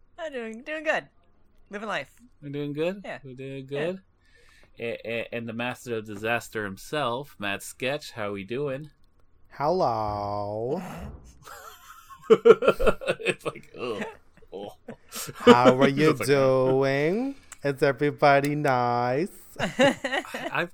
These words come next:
Speaker 2: I certainly hope everybody's nice. Uh, how, how we, how we feeling after this week, guys?
Speaker 3: I'm
Speaker 2: Uh,
Speaker 3: feeling very nice.
Speaker 1: Yo, on top of the world, motherfucker.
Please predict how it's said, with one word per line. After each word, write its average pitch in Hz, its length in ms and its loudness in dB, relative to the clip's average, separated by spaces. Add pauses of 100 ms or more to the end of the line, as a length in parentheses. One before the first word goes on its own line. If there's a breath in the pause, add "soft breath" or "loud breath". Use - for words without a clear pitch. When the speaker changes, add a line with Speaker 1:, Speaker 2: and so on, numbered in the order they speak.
(200)
Speaker 2:
I 107 160 -4
certainly 127 460 -2
hope 127 340 -6
everybody's 80 540 -8
nice. 95 440 -12
Uh, 92 640 -8
how, 104 220 -2
how 113 220 -8
we, 110 300 -8 (100)
how 107 120 -6
we 104 100 -8
feeling 107 480 -10 (140)
after 92 260 -12
this - 160 -12
week, 120 200 -10
guys? 101 400 -10
Speaker 3:
I'm 117 180 -4
Speaker 2:
Uh, 175 40 -10
Speaker 3:
feeling 120 280 -4
very 98 280 -6
nice. - 560 -16 (360)
Speaker 1:
Yo, 139 200 -6
on 131 220 -4
top 165 240 -2
of 170 60 -14
the 165 60 -6
world, 196 600 2
motherfucker. 220 800 -4